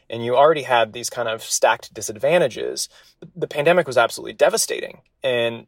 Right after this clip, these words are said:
and I think that's really how, how H I V was in the beginning. You know, if you had access to good medical care and good education and information, um, at least, you know, kind of in the early days, no one knew what was going on. But, but a few years in,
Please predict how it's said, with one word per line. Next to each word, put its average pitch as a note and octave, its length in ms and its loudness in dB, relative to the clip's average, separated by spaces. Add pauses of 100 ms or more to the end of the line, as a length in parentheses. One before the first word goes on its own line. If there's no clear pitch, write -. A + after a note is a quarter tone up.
and B2 200 2
I A#2 60 0
think E3 180 -2
that's D3 220 4
really D3+ 300 2
how, A#2 600 4 (100)
how A#2 220 -2
H B2 200 -4
I A2 140 6
V B2+ 240 -6
was G#2+ 600 -4
in A2+ 380 -10
the A2+ 80 -18
beginning. A#2 420 -2
You A2+ 100 -4
know, A2 80 2
if A2 80 -6
you A#2+ 100 -10
had A2+ 220 2
access C3+ 460 0
to C#3 100 -10
good A2+ 160 0
medical A#2+ 340 0
care G#2+ 400 2 (380)
and G#2+ 540 -6
good B2 140 0
education A#2 640 -2
and A2+ 120 -8
information, A2 800 -6 (320)
um, B2+ 140 -4
at C3+ 120 -6
least, F3+ 340 0
you D3 80 -4
know, A2 120 0
kind B2 180 -2
of A#2+ 220 -6
in G#3+ 140 -2
the G3+ 60 4
early G#3 240 6
days, B2+ 220 4
no B2 120 2
one A2 140 0
knew A2 100 -4
what G#2 100 -10
was A2+ 100 -14
going G#2 260 -6
on. F#2 220 -8
But, - 260 -6
but D3 100 -2
a D3+ 60 4
few F#3 200 -4
years D3 280 2
in, B2 380 4